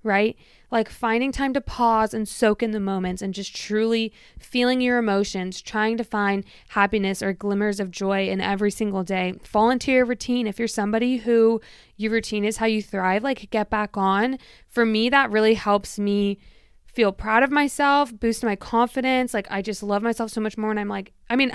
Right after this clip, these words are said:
<laughs> it's not like I love myself so much more, but I feel more at peace when I am in my routine and able to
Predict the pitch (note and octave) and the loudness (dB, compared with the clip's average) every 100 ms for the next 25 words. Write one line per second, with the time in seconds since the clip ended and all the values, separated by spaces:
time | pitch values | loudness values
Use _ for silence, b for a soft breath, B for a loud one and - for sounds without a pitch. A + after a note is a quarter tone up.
0 | - - - - D4 C4+ A3+ G3+ G3+ G3 | -4 -8 -10 -2 0 0 0 0 -2 -4
1 | G3+ G3 G#3 G3 F#3 F3+ E3+ - G#3+ C4+ | -4 -6 -4 -6 -6 -6 -8 -2 0 0
2 | C#4 B B - B3+ A#3 A3+ G#3 - B3+ | -2 B B -2 0 2 0 -2 -8 -2
3 | A#3+ G3 A#3+ - b b b G3+ G#3+ G#3+ | -2 -2 -6 -14 b b b -2 2 2
4 | G#3 - G#3 G3 G3 - C4 C4+ B3+ B3+ | -2 -2 0 0 -2 -2 0 2 0 -2
5 | - A#3+ A#3 A#3 G3+ G3 G3+ G3+ G3+ - | -2 -2 -2 -2 -4 -2 -2 -4 -6 -4
6 | G3+ G3+ | 0 0